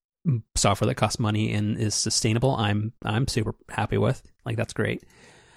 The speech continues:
Um, but yeah, there's been a ton of, uh, hype around it, and there was this glowing, um, New York Times article about it that I f-,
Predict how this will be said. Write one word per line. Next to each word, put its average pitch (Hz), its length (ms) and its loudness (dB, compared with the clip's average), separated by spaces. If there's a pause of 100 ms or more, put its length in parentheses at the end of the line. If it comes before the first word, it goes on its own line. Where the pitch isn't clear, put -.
(340)
Um, 120 460 6
but 196 100 8
yeah, 160 80 8
there's 139 140 6
been 202 140 6
a 160 40 6
ton 185 220 4
of, 147 200 4
uh, 113 300 6
hype - 220 0
around 110 340 4
it, 110 160 4
and 110 320 2
there 113 80 4
was 110 180 4
this - 140 0
glowing, 147 960 4
um, 117 460 4
New 120 300 0
York 123 260 2
Times 113 460 -2
article 107 920 0 (140)
about 107 240 -2
it 104 160 -6
that - 100 -6
I 110 140 -4 (340)
f-, - 400 -20